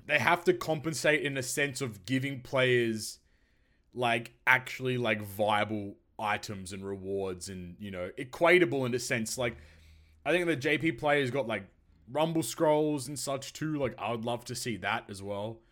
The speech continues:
um, for, for global players too. But I do definitely, I agree, like, the, the free multis are kind of whatever, unless they're, like, guaranteed to be X amount of legends, or they're, like, really high red rate multis or whatever it is, or the Sugo Fest that, like,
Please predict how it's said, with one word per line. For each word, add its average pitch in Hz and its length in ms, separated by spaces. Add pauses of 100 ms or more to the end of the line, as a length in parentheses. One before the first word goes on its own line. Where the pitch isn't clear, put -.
(460)
um, 92 280
for, 98 260
for 110 160
global 101 300
players 101 320
too. 127 180
But 120 120
I 120 60
do 143 240
definitely, 123 560
I 104 260
agree, 104 540
like, 90 420 (720)
the, 117 240
the 123 300
free 175 240
multis 151 400
are 131 60
kind 113 280
of 95 120
whatever, 107 500
unless 135 320
they're, 139 140
like, 110 440 (440)
guaranteed 123 680
to 127 80
be 120 300
X 123 240
amount 120 140
of 110 100
legends, 117 500
or 98 140
they're, 101 160
like, 104 160
really 110 320
high 113 260
red 104 320
rate 107 220
multis 107 420
or 98 80
whatever 95 360
it 92 80
is, 85 240
or 127 140
the 120 60
Sugo 127 360
Fest 117 340
that, 107 220
like, 104 300